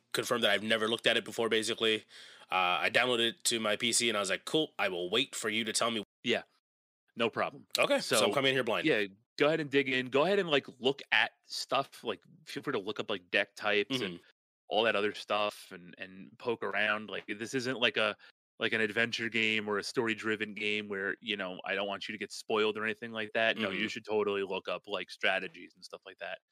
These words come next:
Speaker 1: Okay.
Speaker 2: Because at least, like, you'll be able to make, like, a comprehensive deck that isn't just monster pile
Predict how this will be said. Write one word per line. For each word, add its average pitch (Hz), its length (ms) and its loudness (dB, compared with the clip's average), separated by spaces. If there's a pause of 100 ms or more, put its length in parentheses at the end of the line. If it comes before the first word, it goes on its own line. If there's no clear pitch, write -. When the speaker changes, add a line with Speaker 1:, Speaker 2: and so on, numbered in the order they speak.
(500)
Speaker 1:
Okay. 233 160 0
Speaker 2:
Because 104 240 -4
at 104 80 -4
least, 107 240 -6
like, 107 140 -6
you'll 117 100 -2
be 113 140 -2
able 110 120 -4
to 120 120 -10
make, 104 160 -2
like, 92 100 -14
a 95 80 -12 (320)
comprehensive 98 600 -4
deck 101 260 -2 (100)
that 101 140 -4
isn't 101 280 -6
just - 360 -10 (960)
monster 117 360 0
pile 101 600 2